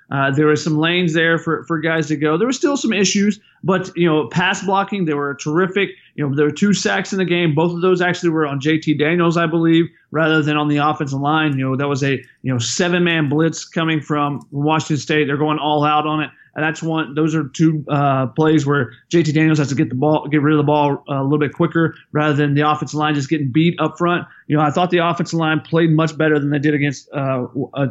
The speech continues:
against Texas, which is obvious by the fact that they actually had rushing yards this week. So that's a positive.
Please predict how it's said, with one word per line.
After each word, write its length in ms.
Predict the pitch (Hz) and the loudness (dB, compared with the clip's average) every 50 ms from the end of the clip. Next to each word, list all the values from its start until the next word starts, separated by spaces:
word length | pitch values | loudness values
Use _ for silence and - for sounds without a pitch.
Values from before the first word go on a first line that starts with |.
| - | 0
against 320 | 156 151 156 160 139 - - | 0 2 2 2 2 2 0
Texas, 420 | 165 156 147 - - 151 151 - - - - - | 0 0 0 0 0 0 -2 -2 -8 -18 -20 -8
which 160 | - 135 127 | -6 -4 -4
is 100 | 139 143 - | -4 -4 -2
obvious 420 | 143 156 147 139 151 156 165 151 127 | 0 0 0 2 2 2 2 0 0
by 140 | 147 147 151 | -2 -2 -2
the 80 | 147 | -2
fact 240 | 127 156 147 147 - | -2 -2 -4 -2 -4
that 100 | 156 - | -6 -6
they 100 | - 247 | -4 -2
actually 300 | 269 320 339 359 - 370 | 0 0 0 0 0 0
had 160 | 320 302 339 277 | 0 0 0 0
rushing 300 | 254 302 - - 269 233 | -2 -2 0 0 0 0
yards 300 | 202 170 156 147 131 147 | 0 0 0 -2 0 0
this 180 | 151 143 - | -2 -2 0
week. 220 | 156 156 135 107 - - | 0 0 0 0 -6 -8
So 100 | - 208 | -4 -2
that's 160 | 226 269 - | -2 -2 -2
a 40 | - | -2
positive. 460 | 180 165 147 147 143 147 208 226 226 | -2 0 0 0 0 0 -2 -2 -2